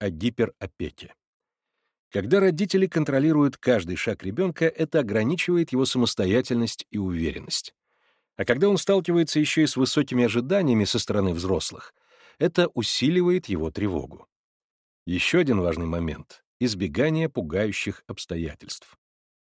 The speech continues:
Мамы и папы из лучших побуждений уберегают детей от ситуаций, которые их могут напугать, а в итоге лишают их необходимого опыта. А чем меньше опыта,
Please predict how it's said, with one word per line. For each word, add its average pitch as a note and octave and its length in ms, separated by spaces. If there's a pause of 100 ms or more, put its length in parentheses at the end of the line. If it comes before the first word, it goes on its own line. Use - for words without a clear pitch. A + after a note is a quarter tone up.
(340)
Мамы F#3 300
и - 20
папы F3+ 300
из C#3 100
лучших E3 340
побуждений C#3+ 680
уберегают C3+ 680
детей B2+ 380
от A#2+ 120
ситуаций, D3 640 (280)
которые E3+ 380
их - 120
могут C#3+ 320
напугать, G2 580
а A#2+ 80
в G#2+ 100
итоге F3 360
лишают D3+ 640
их - 260 (140)
необходимого F#2+ 840
опыта. - 460 (540)
А G#2+ 80
чем G#2 220
меньше G2 480 (100)
опыта, D3 500